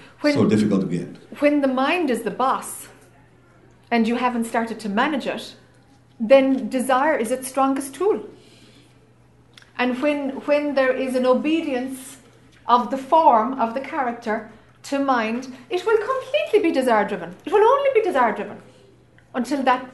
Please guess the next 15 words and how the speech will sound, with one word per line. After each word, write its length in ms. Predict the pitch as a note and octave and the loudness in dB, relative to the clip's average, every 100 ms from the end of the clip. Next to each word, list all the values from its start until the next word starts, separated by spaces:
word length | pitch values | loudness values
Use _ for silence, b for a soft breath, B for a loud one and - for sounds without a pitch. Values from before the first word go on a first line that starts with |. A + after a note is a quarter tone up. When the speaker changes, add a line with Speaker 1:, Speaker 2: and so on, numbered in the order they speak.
| - | -18
Speaker 1:
whoa, 500 | D4+ F4+ G4+ B3+ E3 - | -2 4 6 4 2 -4
maybe 180 | C#4+ G4 | -4 -4
there's 180 | G4+ - | -4 -6
something 380 | F4+ - E4 | -6 -6 -6
more, 220 | E4 E4 E3+ | -2 -2 -2
until 180 | - A3+ | -2 -2
that 180 | A3+ | -2
little 360 | A#3+ B3+ F4+ - | -2 -4 -4 -6
first 400 | F#4 D#4 D4+ - | -4 -2 -2 -4
stirring 500 | - D4 C#4+ C4+ G#3 | -6 0 0 0 -4
of 80 | G3+ | -8
starting 420 | - A3+ A3+ A3 | -4 -4 -4 -6
to 100 | A3 | -6
wake 240 | G#3+ G#3+ | -6 -4
up 240 | G#3 - | -6 -6